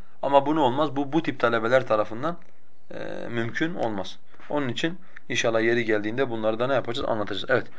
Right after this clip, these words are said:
Beşinci maddemiz ise, yani bir hadisin sahih olabilmesi için kendinde bulundurması gereken, eee,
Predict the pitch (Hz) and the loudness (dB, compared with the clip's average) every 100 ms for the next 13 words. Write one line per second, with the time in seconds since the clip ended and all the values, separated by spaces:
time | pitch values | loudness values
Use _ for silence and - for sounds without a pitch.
0 | - - - - - 123 123 139 165 156 | -8 -8 -8 -6 4 6 6 2 6 6
1 | 127 139 160 127 - 160 175 - - - | 8 6 4 0 2 2 0 -4 -6 -6
2 | - - - - - - - 107 101 113 | -6 -6 -6 -6 -6 -6 -2 0 2 2
3 | - 101 101 123 107 107 101 107 110 104 | 2 -2 -2 -4 0 2 2 2 2 2
4 | 101 98 113 110 131 123 - - - - | -4 -4 -2 -2 -4 -6 -6 -6 -8 -6
5 | - 107 107 107 110 104 107 104 104 101 | -2 0 2 2 2 2 -2 0 0 -2
6 | - 104 98 101 113 104 - - - - | 0 0 0 0 0 -2 -6 -6 -6 -6
7 | - - 107 101 101 101 101 101 101 101 | -6 -4 -2 -2 -2 -4 -4 -4 -6 -6
8 | 101 110 107 | -6 -8 -8